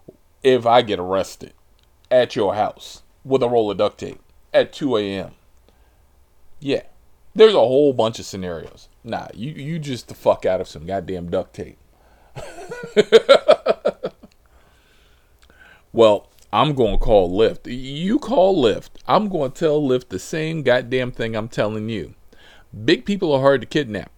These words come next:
Eat more cake. I'm not showing up at your house with a roll of duct tape at two A M in the morning.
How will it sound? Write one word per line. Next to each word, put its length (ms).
Eat 220
more 180
cake. 240
I'm 220
not 180
showing 300
up 120
at 140
your 180
house 360
with 120
a 40
roll 240
of 60
duct 240
tape 220
at 100
two 200
A 120
M 120
in 60
the 60
morning. 340